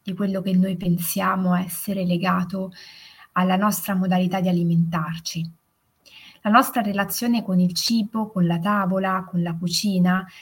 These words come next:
ha molto a che vedere con tanti aspetti della nostra vita, del nostro sentire, del nostro vivere,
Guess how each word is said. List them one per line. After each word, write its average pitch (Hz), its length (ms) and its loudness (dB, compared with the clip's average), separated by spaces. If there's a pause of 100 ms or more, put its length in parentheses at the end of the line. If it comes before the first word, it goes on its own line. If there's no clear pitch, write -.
(200)
ha 185 80 0
molto 247 320 4
a 196 80 -2
che 196 160 -6
vedere 226 580 0
con 196 300 -2
tanti 185 480 4
aspetti 185 560 -4
della 180 240 0
nostra 180 460 -2
vita, 170 360 0 (800)
del 190 140 0
nostro 185 400 -2
sentire, 240 880 0 (380)
del 196 200 0
nostro 185 440 -4
vivere, 180 580 4